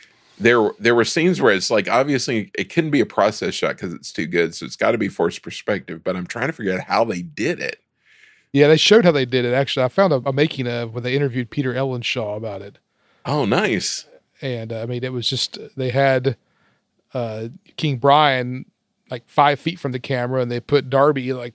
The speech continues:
Speaker 2: twenty feet away, uh, on a, on a, you know, and then built the set so that they could, when they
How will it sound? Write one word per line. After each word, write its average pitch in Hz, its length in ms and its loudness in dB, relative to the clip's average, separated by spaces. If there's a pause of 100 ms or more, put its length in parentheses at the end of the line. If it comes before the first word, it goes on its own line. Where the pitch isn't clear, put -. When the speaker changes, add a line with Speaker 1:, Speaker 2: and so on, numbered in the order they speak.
(100)
Speaker 2:
twenty 147 280 0
feet 127 240 -4
away, 123 560 -2 (720)
uh, 113 220 -4
on 123 120 -4
a, 113 180 -4
on 123 120 -2
a, 113 80 -6 (640)
you 139 80 -8
know, 120 120 -4
and 123 100 -4
then 127 140 -4
built 151 220 4
the 113 60 -8
set 156 440 4
so 143 180 2
that 127 140 -2
they 135 120 0
could, 131 240 -4
when 131 80 -6
they 120 120 -2